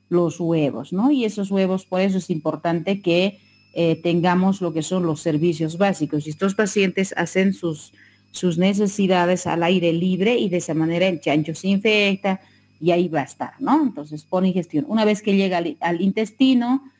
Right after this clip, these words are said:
y estos huevitos eclosionan en el intestino y van a irse por la circulación, ¿no?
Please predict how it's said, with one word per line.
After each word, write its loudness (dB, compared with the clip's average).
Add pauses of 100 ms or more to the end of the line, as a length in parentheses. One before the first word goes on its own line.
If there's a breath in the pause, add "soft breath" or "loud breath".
(160 loud breath)
y 2
estos 2
huevitos -2
eclosionan 0
en 2
el 0
intestino 0
y 0
van 2
a 0
irse -2
por -4
la 0
circulación, -2
¿no? 2